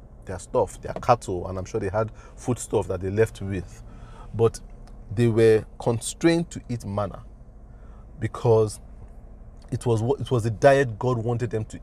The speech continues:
eat to survive in the desert. And when you look at, um, what the Jews believe about that Exodus period, they, they do believe that during the time of them being in the wilderness, because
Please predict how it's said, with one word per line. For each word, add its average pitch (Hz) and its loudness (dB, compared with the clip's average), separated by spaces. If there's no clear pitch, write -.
eat 113 -4
to - -12
survive 107 -2
in 90 -8
the 90 -8
desert. - -10
And 117 6
when 175 0
you 160 0
look 131 -4
at, 104 4
um, 107 2
what 127 0
the 104 -4
Jews 127 0
believe 110 -4
about 107 2
that 110 2
Exodus 113 0
period, - -6
they, 120 0
they 123 4
do 185 0
believe 123 0
that 95 2
during 185 6
the 151 0
time 143 4
of 110 2
them 127 2
being 120 0
in 101 -4
the 95 -4
wilderness, 104 0
because 156 0